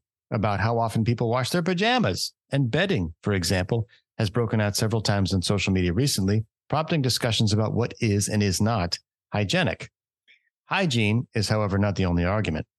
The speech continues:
As Berg points out, washing machines use a lot of water. Washing clothes less could therefore be good for the environment, and some sustainability experts suggest, especially as our often synthetic clothes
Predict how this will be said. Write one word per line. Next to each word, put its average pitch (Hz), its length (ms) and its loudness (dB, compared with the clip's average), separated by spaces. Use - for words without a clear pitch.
As 92 140 -2
Berg 127 320 -2
points 98 280 -2
out, 98 140 0
washing 117 340 0
machines 98 400 2
use 101 160 2
a 98 60 2
lot 92 140 0
of 90 60 -4
water. 120 380 -2
Washing 101 300 0
clothes 98 400 0
less 113 300 0
could 101 140 -2
therefore 92 280 0
be 85 140 -2
good 92 200 -2
for 85 100 -4
the 85 100 -2
environment, 104 580 0
and 107 140 0
some 175 260 0
sustainability 107 800 0
experts 101 460 -2
suggest, 90 600 -2
especially 110 720 -2
as 110 140 0
our 98 280 0
often 104 300 0
synthetic 107 540 -2
clothes 104 360 -2